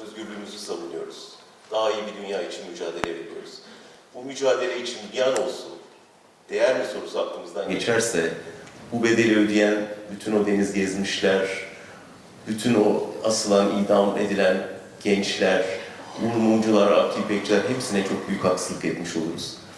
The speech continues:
O yüzden bu bir bayrak yarışı. Biz bayrağı devraldık.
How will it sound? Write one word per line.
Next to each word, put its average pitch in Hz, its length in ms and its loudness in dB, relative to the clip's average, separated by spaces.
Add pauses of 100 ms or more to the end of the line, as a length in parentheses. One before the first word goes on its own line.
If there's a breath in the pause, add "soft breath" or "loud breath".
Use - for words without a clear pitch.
(340 loud breath)
O 131 120 4
yüzden 123 480 4
bu 117 40 -2
bir 113 120 0
bayrak 104 380 6
yarışı. 127 400 -2 (600)
Biz 107 160 -2
bayrağı 95 400 4
devraldık. 107 540 4